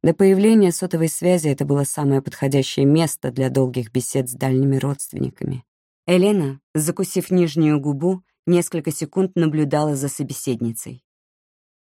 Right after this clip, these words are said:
«Соня, я хочу, чтобы вы поехали со мной в одно место».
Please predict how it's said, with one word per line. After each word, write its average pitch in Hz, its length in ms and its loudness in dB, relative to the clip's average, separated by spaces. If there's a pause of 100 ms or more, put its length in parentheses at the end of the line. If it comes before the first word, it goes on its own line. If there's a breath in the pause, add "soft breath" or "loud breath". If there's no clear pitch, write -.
(280)
«Соня, 170 480 -2 (760)
я 175 120 4
хочу, 165 280 -4
чтобы 147 260 -4
вы 147 140 -2
поехали 143 500 -4
со - 200 -8
мной 151 240 2
в 135 60 -2
одно 131 220 0
место». 120 440 -4